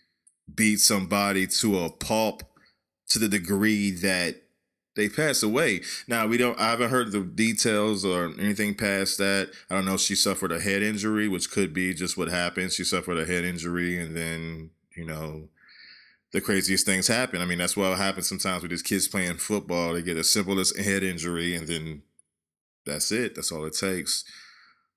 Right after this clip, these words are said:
So, um, rest in peace to Renaya. They do have a GoFundMe up for her, um, her funeral and her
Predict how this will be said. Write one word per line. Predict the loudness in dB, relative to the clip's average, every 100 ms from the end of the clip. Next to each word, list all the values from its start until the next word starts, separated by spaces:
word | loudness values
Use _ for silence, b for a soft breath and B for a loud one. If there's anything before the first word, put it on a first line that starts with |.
| -4
So, | -2 -2 -2 -4
um, | -4 -6 -10 -6
rest | -2 0 0
in |
peace | 0 -2 0
to | 0
Renaya. | 0 0 0 0
They | -2
do | 0 0
have | 0 0
a |
GoFundMe | 0 0 0 -2 -2 0 0
up | 0 -2
for | -4 -2 -2 -2
her, | -2 -2 -2
um, | -2 -4 -6 -8 -14 -10
her | -8
funeral | -2 -2 0 0 0 -2 -2
and | -4
her | -8 -8 -6 -6 -8 -10